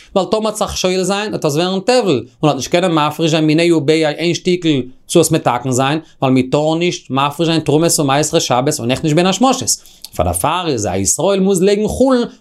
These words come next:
און נישט קיין תרומה. זאגט די גמרא, כמאן נזלה, ווען מען גייט, אוי, דער תנא אין די משנה, יש שאמרו,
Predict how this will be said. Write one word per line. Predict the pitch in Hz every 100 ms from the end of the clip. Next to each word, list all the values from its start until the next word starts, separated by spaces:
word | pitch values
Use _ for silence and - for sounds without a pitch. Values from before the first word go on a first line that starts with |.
| -
און | 220
נישט | 202 202
קיין | 208
תרומה. | 196 139 139 135 135 135 _ _ _ - - - -
זאגט | 175 214
די |
גמרא, | 190 214 214
כמאן | 139 143 190 143
נזלה, | 180 120 110 113 104
ווען | 165
מען | 147
גייט, | 160 151 147
אוי, | 160
דער | 131
תנא | 143 165
אין | 139
די | 120
משנה, | 175 123 117 123 - - - - 143
יש | 139 196 240 -
שאמרו, | 190 180 202 147 143